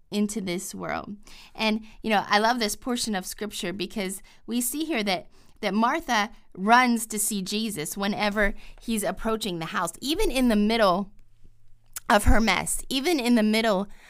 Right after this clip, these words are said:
of her disappointment. She runs to Jesus and, and she asked him basically, like, "If you would have been here, he wouldn't have died.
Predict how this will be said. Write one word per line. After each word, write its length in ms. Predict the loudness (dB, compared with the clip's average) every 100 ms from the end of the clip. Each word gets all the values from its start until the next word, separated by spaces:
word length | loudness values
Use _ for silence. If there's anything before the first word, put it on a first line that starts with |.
| -20 0
of 200 | 8 10
her 140 | 10
disappointment. 880 | 6 0 0 2 2 2 -2 -4 -6 -18 -20 -4
She 260 | 0 2
runs 440 | 4 6 6 4 -2
to 120 | -4
Jesus 520 | -4 -4 -6 -8 -10 -14 -10
and, 240 | 0 0 2
and 140 | 0
she 160 | 0 2
asked 320 | 2 2 -2
him 100 | -2
basically, 540 | -2 -2 -2 -4 -2 0
like, 180 | -2 -4 -20 -8
"If 140 | -6 0
you 160 | 0
would 200 | 4 4
have 160 | 4 2
been 220 | 2 2
here, 300 | 0 0 0
he 200 | 0 -2
wouldn't 360 | 0 0 0 -2
have 200 | -2 0
died. 400 | 0 0 -2